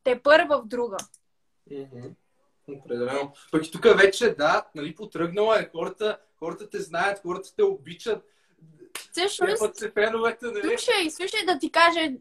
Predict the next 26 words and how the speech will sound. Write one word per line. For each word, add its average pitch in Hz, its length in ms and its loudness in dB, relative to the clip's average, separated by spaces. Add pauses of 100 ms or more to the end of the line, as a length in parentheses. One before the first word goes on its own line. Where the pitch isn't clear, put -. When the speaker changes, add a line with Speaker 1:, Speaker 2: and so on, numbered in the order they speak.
(140)
Speaker 1:
още 294 340 4
нещо, 294 560 -4 (200)
което 285 280 -2
се - 160 -16
случи. 311 640 -2 (200)
Хората 330 520 4
всъщност 349 520 -4
наистина 311 560 0
не 269 160 -2
ме 285 240 0
знаят 269 480 0
толкова. 247 640 0 (460)
А, 220 840 2 (420)
аз 285 280 4
нямам 311 360 0
толкова 302 420 -2
песни, 269 320 -2
че 285 120 -10
да 247 120 -2
бъда 262 600 4 (300)
разпознаваема 240 920 2
чак 285 260 0
толкова 262 360 0
в 247 80 -6
България, 220 760 0
но 277 440 0